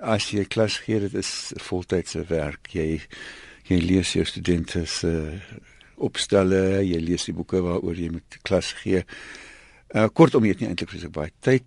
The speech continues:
nie, en dan as jy skrywer, die universiteit verwag van jou om navorsing te doen. Die universiteit stel nie vreeslik belang in 'n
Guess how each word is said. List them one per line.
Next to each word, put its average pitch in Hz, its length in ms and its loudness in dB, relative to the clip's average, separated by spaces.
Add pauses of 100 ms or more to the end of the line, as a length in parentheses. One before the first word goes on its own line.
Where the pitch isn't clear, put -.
nie, 143 200 6
en 98 220 2
dan 107 280 4
as - 180 -2
jy 95 80 -2
skrywer, 135 540 8
die 123 100 6
universiteit 98 460 -2
verwag 90 360 -4
van 90 160 -6
jou 90 100 -2
om 85 100 -2
navorsing 92 520 -2
te 76 120 -12
doen. - 300 -12
Die - 80 -8
universiteit 104 440 -2 (220)
stel - 240 -2
nie 104 80 -2
vreeslik 98 360 -6
belang 90 400 4
in 87 140 -4
'n 78 140 -4